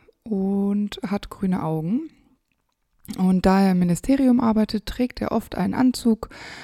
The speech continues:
wobei ich davon ausgehe, oder es alle wahrscheinlich, dass das jetzt keine super teuren, maßgeschneiderten Anzüge sind, die vielleicht hin und wieder auch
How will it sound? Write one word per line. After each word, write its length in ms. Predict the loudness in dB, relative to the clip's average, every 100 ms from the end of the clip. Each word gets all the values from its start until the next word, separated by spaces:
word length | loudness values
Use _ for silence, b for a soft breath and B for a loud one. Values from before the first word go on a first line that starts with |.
| B B
wobei 460 | 0 2 4 2
ich 300 | 0 -4 -8 -8
davon 240 | -8 -6
ausgehe, 640 | -6 -6 -4 -2 0 0 -2
oder 240 | -4 -4
es 420 | -6 -6 -8 -8 -14 -20 -16 0
alle 280 | 6 6 6
wahrscheinlich, 500 | 2 2 2 2 -2
dass 200 | -4 -6
das 140 | -6
jetzt 240 | -8 -10
keine 440 | -6 0 4 6 4
super 320 | 2 2 2
teuren, 340 | 4 4 4
maßgeschneiderten 880 | 2 0 -2 -6 -2 -2 0 -2 -2
Anzüge 480 | -2 -2 0 2 4
sind, 320 | 2 0 -6 -16 B B B B B B
die 80 | -4
vielleicht 400 | 2 4 4 2
hin 140 | 4 4
und 160 | 6
wieder 260 | 4 2 2
auch 300 | -2 -6